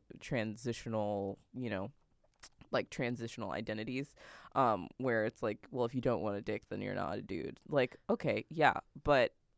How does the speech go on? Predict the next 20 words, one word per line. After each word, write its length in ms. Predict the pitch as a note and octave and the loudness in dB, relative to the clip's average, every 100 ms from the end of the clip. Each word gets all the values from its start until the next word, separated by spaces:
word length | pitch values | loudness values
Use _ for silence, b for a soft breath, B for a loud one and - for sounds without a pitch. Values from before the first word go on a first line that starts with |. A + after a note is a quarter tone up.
| _ | _
also 400 | C3 C#3+ C#3+ A#2 | 6 6 4 2
it 120 | A2 | 2
doesn't 340 | - G#2+ G#2 - _ | 0 0 0 -10 _
matter, 460 | F#2+ E2 A1+ - - - | -2 -2 -2 -6 -8 8
you 140 | F#3 | 10
know? 220 | F3+ E3+ - | 12 10 8
And 280 | D3+ D3 - - | 4 2 -6 -6
now 380 | D#3 A3 C4 F#3 | 4 8 10 10
it's 120 | E3 | 6
becoming 400 | - C#3+ C#3+ C3 | 0 0 2 0
more 160 | A#2+ A#2 | 2 2
of 60 | |
a 60 | A2+ | 0
conversation, 680 | A#2+ A2+ A2 A#2 A#2 A2+ G#2+ | -2 -2 -2 -4 -4 -6 -6
like, 200 | G#2+ G#2 - | -8 -6 -4
uh, 120 | G2+ - - B B B | -4 -6 -18 B B B
even, 320 | C#3 C3+ C3 - | 0 4 2 2
like, 240 | A#2 G#2 - | 0 -2 -4
with, 200 | A2 - - | -6 -6 -6
um, 400 | G2 F#2 - | -4 -6 -8